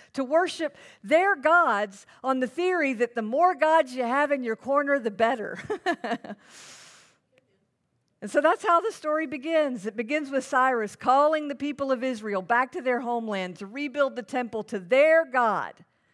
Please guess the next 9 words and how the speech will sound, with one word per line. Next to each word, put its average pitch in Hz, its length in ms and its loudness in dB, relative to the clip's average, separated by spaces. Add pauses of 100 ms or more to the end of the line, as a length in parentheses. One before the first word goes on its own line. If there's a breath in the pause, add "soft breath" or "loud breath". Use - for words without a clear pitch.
(920)
So 233 200 0
a 214 80 2
foreign 302 500 4
king 220 380 -8
can 214 180 -12
cover 214 300 0
that 202 320 -2
base 190 340 -6
too. 165 380 -14